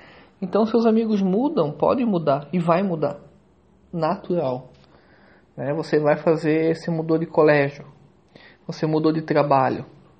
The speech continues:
o teu ciclo social vai mudando. Então pertencer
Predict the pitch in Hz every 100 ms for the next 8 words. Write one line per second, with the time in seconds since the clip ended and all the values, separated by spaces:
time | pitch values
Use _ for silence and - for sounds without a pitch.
0 | _ _ - - _ _ _ _ - -
1 | 180 180 - - 233 - 185 - 156 -
2 | 151 147 147 143 147 139 139 123 113 -
3 | - _ _ _ _ _ _ - - -
4 | - 180 190 196 208 233 - 208 196 -
5 | 202 165 160